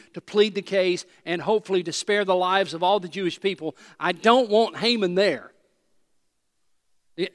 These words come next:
are you following with me? Why in the world would you ask Haman to be there? Why in the world would you invite the guy that's trying to exterminate you and all your people?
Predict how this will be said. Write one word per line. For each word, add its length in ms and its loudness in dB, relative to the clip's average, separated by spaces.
are 100 -2
you 140 -2
following 520 0
with 180 -20
me? 60 -20
Why 180 4
in 120 2
the 80 8
world 400 8
would 180 -6
you 100 2
ask 300 0
Haman 320 0
to 80 -6
be 140 -4
there? 260 -18
Why 260 4
in 180 0
the 60 4
world 300 6
would 180 -2
you 100 2
invite 380 4
the 80 0
guy 500 2
that's 120 -4
trying 260 2
to 60 2
exterminate 600 0
you 240 4
and 80 4
all 120 4
your 200 -2
people? 360 -2